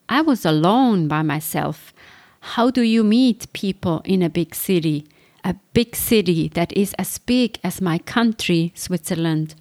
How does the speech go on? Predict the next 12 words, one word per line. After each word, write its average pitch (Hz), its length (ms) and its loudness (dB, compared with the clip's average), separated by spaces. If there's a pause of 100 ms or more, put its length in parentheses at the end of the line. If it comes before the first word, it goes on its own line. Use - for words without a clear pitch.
(120)
Eight 220 240 0
million 220 360 4
people 233 420 0
in 240 120 2
Switzerland, 254 640 0 (380)
eight 190 260 -2
million 196 360 2
people 226 580 0
in 196 220 2
New 196 100 4
York 185 260 0
City. 156 380 0